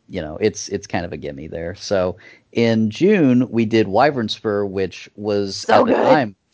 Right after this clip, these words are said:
Speaker 1: yeah. <laughs> Yeah, I mean, it was, I think it was one of the best things we've read this year, if not the best. It was a, it was surprisingly good. It was, it's the second book of the, it came after Azure Bonds and whatever trilogy that is. And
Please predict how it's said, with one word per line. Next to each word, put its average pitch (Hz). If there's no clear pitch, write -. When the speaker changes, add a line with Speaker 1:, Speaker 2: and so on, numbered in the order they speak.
Speaker 1:
yeah. 131
<laughs> 165
Yeah, 147
I 117
mean, 131
it 202
was, 127
I 156
think 165
it 107
was 104
one 117
of 110
the 98
best 101
things 110
we've 87
read 131
this 92
year, 98
if -
not 92
the 127
best. 85
It 135
was 104
a, 90
it 156
was 196
surprisingly 90
good. 95
It 131
was, 135
it's 120
the 113
second 147
book 131
of 107
the, 98
it -
came 135
after 120
Azure 104
Bonds 98
and 92
whatever 90
trilogy 87
that 87
is. 82
And 82